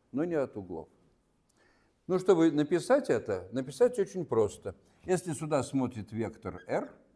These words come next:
то центральная сила должна смотреть вдоль вектора R. Я умножу на R и поделю на модуль R. Я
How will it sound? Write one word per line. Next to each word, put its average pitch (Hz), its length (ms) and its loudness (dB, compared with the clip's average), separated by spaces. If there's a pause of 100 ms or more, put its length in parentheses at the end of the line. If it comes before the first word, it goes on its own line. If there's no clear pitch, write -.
(600)
то 147 120 -2
центральная 135 840 2
сила 95 540 -6 (460)
должна 135 440 2
смотреть 123 600 -2
вдоль 107 360 0
вектора 98 640 -6
R. 107 260 -6 (500)
Я 135 200 4
умножу 147 680 2
на 113 200 4
R 110 360 -2 (160)
и 123 100 -2
поделю 123 460 -2
на 117 180 2
модуль 110 600 -2
R. 104 260 -4 (640)
Я 135 200 2